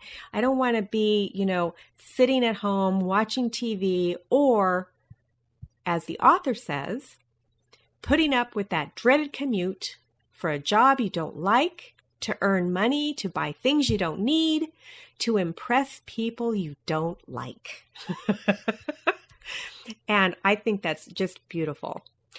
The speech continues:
Now, do you know that the author was actually on my show?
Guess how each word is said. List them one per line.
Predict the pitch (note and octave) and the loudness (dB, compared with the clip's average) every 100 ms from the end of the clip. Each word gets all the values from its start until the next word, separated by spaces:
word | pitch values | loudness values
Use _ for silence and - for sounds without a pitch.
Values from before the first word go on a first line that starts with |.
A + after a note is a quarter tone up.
| - | -2
Now, | A#3+ G#3+ | 4 4
do | G3 B3 | 4 2
you | D4 D#4+ | 2 2
know | C4 A3 G#3+ D4+ | 0 0 0 0
that | C#4+ G#3 | 0 -2
the | F#3 - | -4 0
author | F3 G3 B3+ B3+ | 2 2 0 -2
was | G3+ | 0
actually | F3+ F3+ G#3 G3 | 0 -2 -4 -4
on | E3+ | -4
my | E3 D#3 | -4 -6
show? | - D#3+ B3 | -2 -2 -4